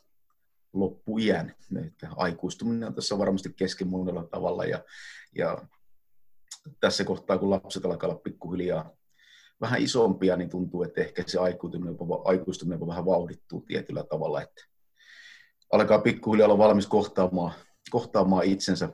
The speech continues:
monella eri tasolla ja oppimaan siitä toivottavasti, ettei tarvitse enää, enää, enää, tota, pistää jarruja päälle, vaan että ne uskaltaa katsoa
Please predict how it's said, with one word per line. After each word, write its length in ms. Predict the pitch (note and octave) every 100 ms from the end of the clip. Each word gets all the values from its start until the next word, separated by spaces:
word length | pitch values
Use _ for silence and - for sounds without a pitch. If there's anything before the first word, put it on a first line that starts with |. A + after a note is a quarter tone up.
| _ _ _ _ _
monella 420 | - G2 G2 F2 F#2
eri 140 | F2
tasolla 560 | E2+ F2 E2+ E2+ - - _ _ - - - _
ja 180 | - E2 - -
oppimaan 600 | C3 - G#2+ F#2 E2+ E2+
siitä 240 | F2 E2
toivottavasti, 800 | - F2 - - - D#2 - -
ettei 300 | D#2 _ E2
tarvitse 340 | E2 E2+ F2
enää, 240 | E2 E2 D#2+ -
enää, 320 | F2 E2+ E2 - _ _
enää, 240 | F2 E2+ E2
tota, 400 | E2 - F2 _ _ _ _ _ _ _ - - _ - - _ _
pistää 300 | - - E2+
jarruja 440 | F#2 F2+ E2+ -
päälle, 460 | - G1+ G1+ G1+ -
vaan 180 | G1+
että 200 | - _
ne 120 | C3+ C3 - _ _ _ _ -
uskaltaa 480 | - F2 E2 F2
katsoa 580 | E2+ E2+ - - D#2 -